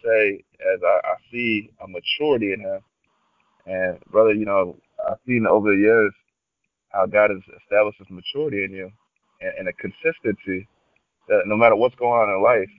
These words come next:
there's an even keelness that I believe has been birthed, you know, through, through life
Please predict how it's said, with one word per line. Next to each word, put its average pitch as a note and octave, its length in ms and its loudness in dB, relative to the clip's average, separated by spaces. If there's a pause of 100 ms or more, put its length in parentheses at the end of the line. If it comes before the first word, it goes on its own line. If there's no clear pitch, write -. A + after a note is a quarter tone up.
there's G2+ 140 -10
an F2+ 160 -4
even A2+ 420 -6
keelness A#2 380 0 (680)
that F2+ 140 2 (100)
I F#2+ 60 0
believe G#2 320 -2
has G2+ 200 -2
been F#2+ 200 -8
birthed, A2 340 -2
you G2 120 -16
know, F#2+ 200 -4 (920)
through, A#2 340 0 (220)
through A2+ 200 0
life A2 200 6